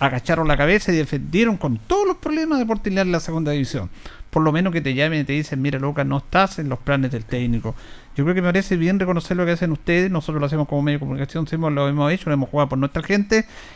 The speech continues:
Y, y claro, y tú eres muy, muy criterioso, muy educado también. No, no lo tomas tan a mal en la parte técnica,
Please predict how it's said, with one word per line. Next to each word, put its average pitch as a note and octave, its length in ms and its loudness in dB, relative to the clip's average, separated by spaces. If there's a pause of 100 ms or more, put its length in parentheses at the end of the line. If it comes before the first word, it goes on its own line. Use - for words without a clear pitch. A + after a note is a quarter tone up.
(100)
Y, D3 500 2
y C3+ 100 2
claro, D3+ 520 4
y B2 160 -6
tú F#3+ 160 0
eres A3+ 120 4
muy, A3 280 6
muy G#3+ 160 4
criterioso, F3+ 500 2
muy E3+ 120 0
educado D3 420 2
también. A#2+ 420 0
No, D3 160 -2
no D3+ 200 0
lo C#3+ 100 -2
tomas D3+ 240 -2
tan C#3 140 -4
a C3 60 -2
mal D3+ 240 2
en D3 40 2
la C3+ 80 0
parte C3+ 220 -4
técnica, F#3 480 0